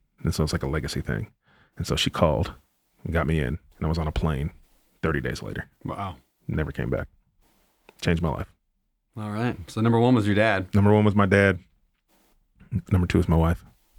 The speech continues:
Speaker 2: Mm.
Speaker 1: It's my wife. I d-, I was coasting financially, wasn't trying to solve any problems. Never really had a significant other believe in me the way she believed in me.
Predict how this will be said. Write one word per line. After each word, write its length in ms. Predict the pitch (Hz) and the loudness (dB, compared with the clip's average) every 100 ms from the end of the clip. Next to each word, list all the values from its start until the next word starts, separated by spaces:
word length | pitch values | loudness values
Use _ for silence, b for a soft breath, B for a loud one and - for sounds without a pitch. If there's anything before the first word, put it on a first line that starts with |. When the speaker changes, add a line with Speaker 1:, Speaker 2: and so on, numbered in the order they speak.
| - _ | -20 _
Speaker 2:
Mm. 280 | 107 98 87 73 B B B B _ - | -4 -4 -4 -10 B B B B _ -4
Speaker 1:
It's 200 | 85 - | -4 0
my 100 | 90 | 2
wife. 300 | 87 87 - - | 4 2 0 2
I 120 | 104 | 2
d-, 160 | 85 - - - _ | 0 -10 -16 -20 _
I 360 | 95 92 90 90 - _ _ _ _ _ _ | 0 2 0 -2 -6 _ _ _ _ _ _
was 140 | - - | -6 -4
coasting 500 | - 104 - 104 87 - _ _ - | 4 4 6 2 2 -6 _ _ 0
financially, 680 | 101 98 95 95 95 95 - _ | 4 4 4 4 4 2 0 _
wasn't 360 | - 92 95 95 | 0 2 4 0
trying 240 | - 98 95 | 0 2 2
to 40 | |
solve 260 | - 95 95 | 4 4 4
any 120 | 95 | 4
problems. 560 | - 92 92 92 - - b b b b b b b b _ - | 4 4 2 0 -4 -12 b b b b b b b b _ -2
Never 300 | 92 90 90 | 2 4 4
really 220 | 90 87 | 4 4
had 340 | 87 87 87 101 - _ _ _ _ _ _ _ | 4 4 2 -2 -12 _ _ _ _ _ _ _
a 180 | - 76 | 0 0
significant 560 | - 92 92 82 92 85 | 2 2 4 2 2 2
other 180 | 82 85 | 2 2
believe 340 | 87 95 82 | 2 0 2
in 100 | 82 | 2
me 80 | 82 | 2
the 100 | 78 | 2
way 120 | 78 | 0
she 160 | 80 87 | 0 0
believed 340 | 80 82 82 | 0 0 0
in 80 | 85 | 0
me. 180 | 82 85 | 0 -2